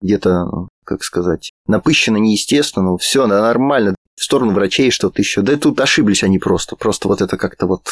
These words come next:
все, все нормально будет. Глянь, какой ребе-, да это все нормально, разрез глаз, да вот у твоего папы же там тоже вот, вот это, ну все нормально, это же, наверное, вот это то. Да какой синдром Дауна? Да не может такое быть.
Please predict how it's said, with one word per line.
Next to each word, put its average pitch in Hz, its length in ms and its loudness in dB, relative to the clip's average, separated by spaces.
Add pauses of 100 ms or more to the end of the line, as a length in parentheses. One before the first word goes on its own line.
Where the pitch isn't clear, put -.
(220)
все, 110 280 2
все 127 220 0
нормально 123 420 2
будет. 92 160 2
Глянь, 120 220 2
какой 104 320 2
ребе-, 104 180 2
да 113 120 4
это 117 260 4
все - 280 0
нормально, 107 440 2
разрез 113 360 2
глаз, 95 300 2
да 110 80 0
вот 107 180 2
у 104 60 0
твоего 104 400 4 (140)
папы 95 280 -2
же 92 120 -2
там 87 160 0
тоже 104 240 2
вот, 92 120 -2
вот 95 160 0
это, - 160 -4
ну 101 120 2
все 107 180 0
нормально, 92 460 0
это 90 200 0
же, 98 120 0
наверное, 101 320 2
вот 95 160 0
это 95 180 0
то. 87 220 -2 (120)
Да 104 80 -2
какой 117 280 2
синдром 101 340 2
Дауна? 90 260 0
Да 107 120 0
не 120 100 2
может 110 240 2
такое 95 320 0
быть. 87 280 -2